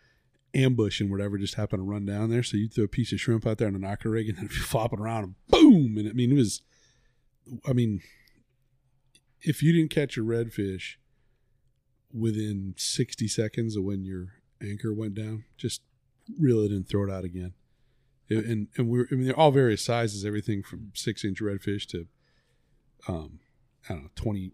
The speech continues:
twenty-six-inch <laughs> redfish, you know, just, and, and I forget what the limit was, but we were, there was four of us plus the captain.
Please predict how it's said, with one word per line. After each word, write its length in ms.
twenty-six-inch 840
<laughs> 20
redfish, 680
you 100
know, 160
just, 260
and, 100
and 140
I 40
forget 200
what 100
the 60
limit 280
was, 240
but 180
we 100
were, 360
there 80
was 100
four 340
of 120
us 420
plus 220
the 80
captain. 520